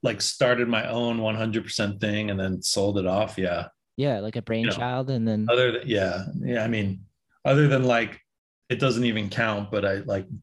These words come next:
Speaker 1: bought a condo in Jersey and rented it out for fifteen years and sold that too. But, <laughs> you know.
Speaker 2: That, that kinda counts.
Speaker 1: A
Speaker 2: It's a
Speaker 1: different
Speaker 2: different
Speaker 1: kind of,
Speaker 2: thing. Yeah.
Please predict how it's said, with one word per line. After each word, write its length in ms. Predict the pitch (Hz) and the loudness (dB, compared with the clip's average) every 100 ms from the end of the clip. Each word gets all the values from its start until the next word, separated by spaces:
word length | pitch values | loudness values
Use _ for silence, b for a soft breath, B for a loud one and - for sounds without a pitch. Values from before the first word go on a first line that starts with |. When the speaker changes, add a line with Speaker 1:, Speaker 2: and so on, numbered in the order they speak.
| - | 2
Speaker 1:
bought 200 | 113 107 | 4 4
a 60 | |
condo 440 | 98 110 104 104 101 | 2 0 2 2 2
in 140 | 90 | 0
Jersey 360 | 95 95 98 95 | -2 -2 -2 -2
and 160 | 87 | -2
rented 340 | 90 92 - 95 | -2 -4 -2 -2
it 100 | 90 | 0
out 180 | 92 92 | -2 -4
for 120 | - | -8
fifteen 520 | - 92 - 98 90 | -6 -8 -4 -2 0
years 220 | 90 90 87 | 0 -2 -4
and 120 | 82 | -4
sold 320 | - 90 90 | -2 -2 -2
that 240 | 87 85 | -4 -4
too. 280 | - 95 92 | -4 -2 -2
But, 200 | 92 - - - | -4 -6 -4 -2
<laughs> 140 | 104 | 2
you 180 | 139 117 | 4 4
know. 300 | 113 98 90 B B B B B | 0 -2 -4 B B B B B
Speaker 2:
That, 180 | 180 185 | -2 0
that 260 | 160 185 - | 0 0 -2
kinda 340 | - 143 147 117 | -4 -2 -2 -4
counts. 500 | 107 104 113 - - | -4 -4 -6 -6 0
Speaker 1:
A 60 | |
Speaker 2:
It's 200 | 180 147 | 0 0
a 60 | 170 | -2
Speaker 1:
different 40 | |
Speaker 2:
different 300 | 185 202 127 117 | 0 2 2 2
Speaker 1:
kind 20 | 135 | -2
of, 60 | |
Speaker 2:
thing. 80 | 117 - _ | -4 -10 _
Yeah. 280 | 180 143 143 | -2 -2 -4